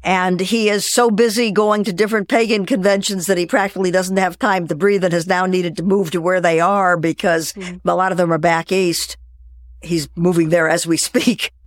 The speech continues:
Speaker 1: Uh, they would fly him out there and so forth because they really want to hear from him. And the whole thing with Church of All Worlds is based on Stranger in a Strange Land.
Speaker 2: Mm-hmm.
Speaker 1: And it's expanded to include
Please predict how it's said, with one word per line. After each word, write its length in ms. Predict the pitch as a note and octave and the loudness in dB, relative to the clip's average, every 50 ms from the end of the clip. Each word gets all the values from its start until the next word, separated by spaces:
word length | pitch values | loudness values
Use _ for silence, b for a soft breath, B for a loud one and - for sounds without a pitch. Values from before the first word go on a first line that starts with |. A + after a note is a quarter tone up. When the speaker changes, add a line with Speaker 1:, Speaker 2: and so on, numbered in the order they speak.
| - - - - - - - - | -20 -20 -20 -20 -20 -20 -8 -4
Speaker 1:
Uh, 400 | - F3+ E3+ E3 E3+ E3 D#3+ C3 E3 E3 | 0 2 2 2 2 2 0 -2 -4 -4
they 180 | E3 G3+ A#3+ | -2 0 0
would 160 | B3 A3+ G3 | 0 0 -2
fly 260 | - - D4 C#4 D4+ F#4+ | 0 0 2 2 2 2
him 160 | F#4 B3 G#3 | 2 2 2
out 280 | F3 D#3 D3 D3 D3+ | 2 2 0 -2 -2
there 380 | - D#3+ C#3 - C#3+ - - - - - | -2 -2 0 -2 -4 -6 -8 -14 -12 -8
and 140 | - F#3 D#3+ | -6 -4 -2
so 200 | - - F#3+ E3 | 0 0 0 0
forth 260 | E3 - F#3 E3+ E3+ | 0 0 0 0 0
because 180 | - - A#3 F#3 | -2 -4 -2 0
they 140 | G#3 G3 F3+ | 0 0 0
really 460 | E3+ F#3 G#3+ A3 G#3+ A3 A3 A3 G#3 | 0 0 2 2 2 0 0 -2 -4
want 360 | - D#3 D#3+ E3+ F3 - - | -2 -2 0 0 0 -2 -4
to 80 | - F3 | -6 -4
hear 220 | E3+ A#3 A#3 A#3+ A#3 | 0 0 0 0 0
from 220 | - A3 F#3 E3+ | 0 0 0 2
him. 340 | E3 F3 F3 E3 E3 F3 E3+ - _ _ - - - | 2 2 2 2 0 0 -4 -6 _ _ -20 -10 -4
And 400 | - F#3 F#3 F3+ F#3 F3 E3 - - | -2 0 0 0 -2 -4 -4 -8 -6
the 200 | - E3 F#3 F#3 | -2 0 0 0
whole 240 | D#3 G#3+ G#3+ A#3 B3 | 2 2 0 0 0
thing 240 | A3 - C4 C4 B3 | 0 0 0 2 2
with 140 | A3+ A3+ - | 0 -2 0
Church 280 | - B3 A#3 A3+ - | 0 -2 0 0 0
of 100 | C4 G#3+ | -2 0
All 180 | A3+ A3 A3 G#3 | 0 0 0 0
Worlds 360 | G#3+ A#3 A#3+ A#3+ G#3+ E3+ D#3+ | 0 0 0 0 0 0 -2
is 120 | E3 D3+ - | -4 -4 -2
based 340 | - F#3+ F#3 F3+ - - | -2 -2 -2 -2 -2 0
on 180 | G3+ F3+ F3 E3+ | 0 0 0 0
Stranger 640 | - - - - E3 D3+ D3 D3+ D3+ C3+ E3 E3+ F3 | -4 -6 -4 -4 -2 -2 0 0 -2 -2 -2 0 0
in 80 | E3+ | 0
a 60 | F3+ F3 | 0 -2
Strange 420 | - - A3 G#3 G3+ G#3 G#3 G3 | -2 0 0 0 0 0 0 0
Land. 580 | C4 A#3+ B3 B3+ B3 G#3+ D#3 C#3+ A2+ G#2+ F2 - - - - E3+ | 0 0 0 0 0 0 0 -2 -4 -6 -10 -14 -18 -20 -20 -20
Speaker 2:
Mm-hmm. 380 | F3+ G3+ F3 - G3+ - - F2+ E2+ | -20 -20 -20 -18 -20 -18 -18 -10 -4
Speaker 1:
And 220 | G2 F3+ F#3+ F#3+ F#3+ | -2 0 2 2 2
it's 140 | G3 - - | 0 -2 -2
expanded 1120 | - - G3 - - - - - - C4 C4+ D4 D4+ D4+ D#4 F#3+ F#3+ E3+ D3+ D#3+ D#3 - | -2 -2 -2 -2 -2 -4 -2 -2 0 0 2 2 2 0 0 2 2 0 0 -2 -4 -6
to 160 | - G3+ E3+ E3+ | -4 -2 -2 -2
include 520 | E3 - - - G#3 G3 F#3 F3+ E3+ D3 | -2 -4 -2 0 2 2 2 0 -2 -4